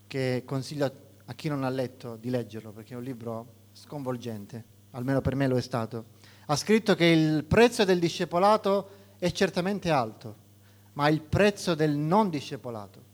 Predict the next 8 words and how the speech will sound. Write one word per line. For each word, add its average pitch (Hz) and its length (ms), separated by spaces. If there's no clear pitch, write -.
è 120 100
ancora 127 380
più 131 160
alto. 104 320
Ma 170 160
Gesù 202 320
non 190 180
vuole 113 460